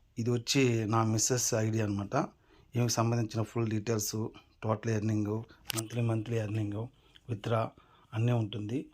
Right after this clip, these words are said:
మీరేం టెన్షన్ పడాల్సిన అవసరం లేదు ఫ్రెండ్స్. ఇది ఒక జెన్యూన్ యాప్. హ్యాపీగా జాయిన్ అయ్యి హ్యాపీగా అమౌంట్ సంపాదించుకో. చూశారు కదా ఫ్రెండ్స్, ఇది నిజం ఫ్రెండ్స్, అబద్ధం కాదు. ఇది ఒక ట్రస్టెడ్ యాప్. దీన్ని ఒకరు కాదు, ఇద్దరు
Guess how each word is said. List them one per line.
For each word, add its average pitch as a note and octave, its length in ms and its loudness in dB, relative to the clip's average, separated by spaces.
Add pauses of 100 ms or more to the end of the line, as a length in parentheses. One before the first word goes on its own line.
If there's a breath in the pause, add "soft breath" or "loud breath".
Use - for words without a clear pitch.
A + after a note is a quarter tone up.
(340)
మీరేం A#2+ 300 2 (100)
టెన్షన్ B2 280 0
పడాల్సిన B2+ 300 2 (140)
అవసరం A#2 260 -2
లేదు G#2+ 160 -2
ఫ్రెండ్స్. A#2 240 -4 (320)
ఇది A2 180 -4
ఒక A2 200 -4 (180)
జెన్యూన్ A#2 400 2
యాప్. A2+ 240 -4 (520)
హ్యాపీగా A2+ 440 -2
జాయిన్ A2+ 240 2
అయ్యి A2+ 200 -2
హ్యాపీగా A2 360 -2
అమౌంట్ G#2+ 280 -2
సంపాదించుకో. G2 440 -6 (560)
చూశారు F3 360 12
కదా D3+ 200 12
ఫ్రెండ్స్, E3+ 260 12 (480)
ఇది C3+ 180 12 (180)
నిజం D#3 220 12 (100)
ఫ్రెండ్స్, D#3 280 12 (300)
అబద్ధం D3+ 340 12 (140)
కాదు. C3+ 240 12 (420)
ఇది C#3 200 12
ఒక - 80 6 (160)
ట్రస్టెడ్ D#3+ 500 12
యాప్. D3+ 200 12 (580)
దీన్ని C#3 360 12
ఒకరు D#3 280 12
కాదు, D#3 180 12
ఇద్దరు D3 200 12